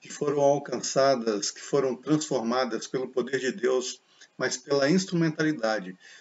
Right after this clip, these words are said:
de dois programas muito importantes da nossa igreja, que é o Celebrando a Restauração e os Pequenos Grupos Multiplicadores. Temos falado de assuntos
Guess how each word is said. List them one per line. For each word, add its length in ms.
de 120
dois 260
programas 580
muito 280
importantes 580
da 80
nossa 240
igreja, 380
que 80
é 60
o 60
Celebrando 600
a 40
Restauração 840
e 480
os 360
Pequenos 560
Grupos 500
Multiplicadores. 1200
Temos 260
falado 400
de 400
assuntos 720